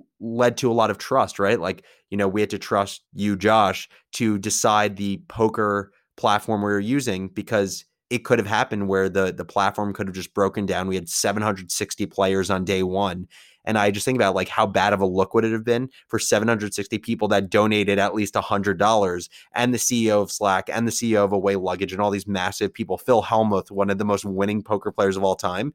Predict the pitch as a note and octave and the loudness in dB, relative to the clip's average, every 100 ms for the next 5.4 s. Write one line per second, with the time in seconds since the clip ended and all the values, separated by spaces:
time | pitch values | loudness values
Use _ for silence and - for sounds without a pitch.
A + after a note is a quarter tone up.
0 | - C3 - - A#2 G#2+ - G#2 G#2+ G#2 | 0 0 0 0 2 2 0 -2 2 2
1 | F#2 F#2+ - A2+ A2 G#2+ F#2 E2+ E2+ _ | 2 -6 -4 0 0 0 -4 -6 -8 _
2 | - A2 G2 A#2 F#2+ D#2 F#2+ - F#2+ E2+ | -2 0 2 0 0 -4 -6 -4 -6 -6
3 | _ _ _ _ _ _ _ - A2+ F2+ | _ _ _ _ _ _ _ -4 -2 0
4 | A2 A2 G2+ F#2 A#2 B2 G2 F#2+ F#2 - | 2 2 2 2 2 2 2 0 -4 -4
5 | F2+ F2 E2 | -4 -4 -8